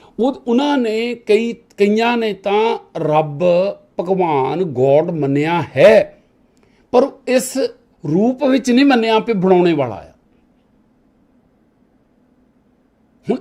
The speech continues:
ਇੰਡੀਆ ਦੇ ਬਹੁਤੇ ਜਿਹੜੇ ਫਿਲਾਸਫਰ ਆ, ਇੰਡੀਆ ਦੇ ਵਿੱਚ ਜਿਹੜੀਆਂ ਬਹੁਤ ਗਿਣਤੀ ਵਿਚਾਰਧਾਰਾਵਾਂ ਆ, ਉੱਥੇ ਨਾਸਤਿਕ ਹੋਣ ਦਾ ਮਤਲਬ ਇਹ ਆ ਜਿਹੜਾ ਬ੍ਰਹਮਾ ਦੇ ਵਿੱਚ ਵਿਸ਼ਵਾਸ ਨਹੀਂ ਰੱਖਦਾ,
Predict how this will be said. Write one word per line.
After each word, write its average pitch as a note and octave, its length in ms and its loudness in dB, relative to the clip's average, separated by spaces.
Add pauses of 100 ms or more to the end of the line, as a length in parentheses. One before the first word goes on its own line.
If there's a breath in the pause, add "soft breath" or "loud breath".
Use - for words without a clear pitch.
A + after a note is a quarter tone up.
(100)
ਇੰਡੀਆ A#3+ 420 2
ਦੇ A3+ 340 2 (180)
ਬਹੁਤੇ B3+ 600 -2
ਜਿਹੜੇ G#3+ 420 0 (1000)
ਫਿਲਾਸਫਰ F#3 600 -2
ਆ, G2+ 160 -6 (460 soft breath)
ਇੰਡੀਆ A3+ 280 0
ਦੇ A3+ 100 2
ਵਿੱਚ G#3 220 -12
ਜਿਹੜੀਆਂ A3 340 -4
ਬਹੁਤ F#3 540 2
ਗਿਣਤੀ E3 400 0
ਵਿਚਾਰਧਾਰਾਵਾਂ E3+ 840 -2
ਆ, G2+ 100 -16 (1080 soft breath)
ਉੱਥੇ A#3+ 640 2 (260 soft breath)
ਨਾਸਤਿਕ D#3+ 840 2
ਹੋਣ F3 340 0
ਦਾ G3 140 0
ਮਤਲਬ E3 440 -6 (120)
ਇਹ F#3+ 240 4
ਆ F3 380 -2 (300 soft breath)
ਜਿਹੜਾ F3+ 440 0
ਬ੍ਰਹਮਾ F#3+ 540 0
ਦੇ B3+ 120 4
ਵਿੱਚ G3+ 180 -6
ਵਿਸ਼ਵਾਸ C#3 500 -10
ਨਹੀਂ A#2 140 -12
ਰੱਖਦਾ, - 320 -20